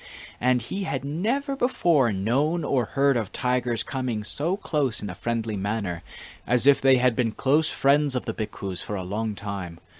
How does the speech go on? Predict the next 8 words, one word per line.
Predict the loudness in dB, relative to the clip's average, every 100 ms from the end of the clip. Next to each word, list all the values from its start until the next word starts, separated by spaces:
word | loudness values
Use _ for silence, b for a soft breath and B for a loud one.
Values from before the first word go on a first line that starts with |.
| B B B B 0
Normally, | 4 6 6 4
tigers | 4 4 4 4 0
are | -2 -4 -4
afraid | -4 2 2 2
of | -2
people | -4 -4 -4
by | -4 -4
instinct, | -4 -4 -4 -8 -10